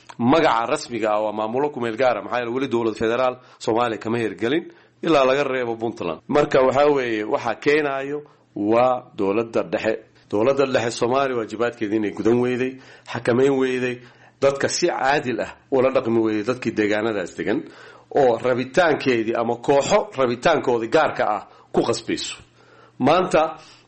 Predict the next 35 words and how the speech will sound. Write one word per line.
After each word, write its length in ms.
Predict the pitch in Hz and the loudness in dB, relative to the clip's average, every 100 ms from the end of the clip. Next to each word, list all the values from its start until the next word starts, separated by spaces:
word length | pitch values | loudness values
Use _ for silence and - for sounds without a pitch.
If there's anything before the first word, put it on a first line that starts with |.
| - | 0
dad 180 | 185 180 | 2 4
gaara, 380 | 160 139 113 107 | 2 4 2 -2
dadyow 320 | 123 127 170 | -2 2 2
gaara 320 | 147 151 135 123 | 4 2 2 -2
Soomaaliyeed, 800 | - 107 107 104 104 90 - - | -4 -4 -4 -4 -6 -8 -16 -4
ama 220 | 123 131 | 0 0
qabiil, 340 | 131 175 180 120 | 2 2 2 2
magac 260 | 131 135 110 | 0 2 0
aan 140 | 120 117 | -2 -4
leenahay, 400 | 135 127 113 110 | -4 -4 -6 -6
ba-, 240 | 101 98 92 | -6 -4 -2
qabiil 260 | 123 143 110 - | 2 2 0 -2
aan 160 | 110 101 | -2 0
sheegano, 440 | - 101 107 135 - - - | 0 0 0 -2 -6 -16 -6
hadday 300 | 127 170 170 | -2 2 2
diidaan, 380 | 131 147 151 107 - - - - | 2 2 2 -2 -8 -20 -20 -10
ma 120 | 196 247 | 0 2
aha 200 | 175 139 | 4 2
qabiil, 240 | 139 143 | 2 0
qabaa'il 400 | 147 143 175 143 120 | 0 0 0 0 -4
kale 220 | 131 143 | -2 -2
inay 240 | 156 151 | -2 0
u 120 | 151 | 0
dowladeeyaan 640 | 135 127 120 120 131 160 170 - - - | 2 2 2 0 0 0 -4 -10 -10 -2
oo 80 | |
hoosgeeyaan. 640 | 123 120 - 117 107 98 - _ - | 0 0 0 0 0 -2 -8 _ 0
Dowladda 300 | 165 185 170 | 2 2 0
dhexena 300 | 165 143 143 | 0 -2 -4
intaasaa 380 | - 151 127 131 | -4 -2 0 -2
samaynayso, 580 | - 143 180 175 165 196 - - - | -2 -2 0 -2 -2 -4 -6 -10 -4
waxaana 320 | 170 180 147 | 0 2 2
sabab 300 | - 160 180 | 0 -2 -2
keenaya 480 | - 170 160 143 135 | 2 2 2 0 -2
maamulo 380 | 123 131 147 180 | -2 -2 0 0
kale 200 | 170 123 | -2 -2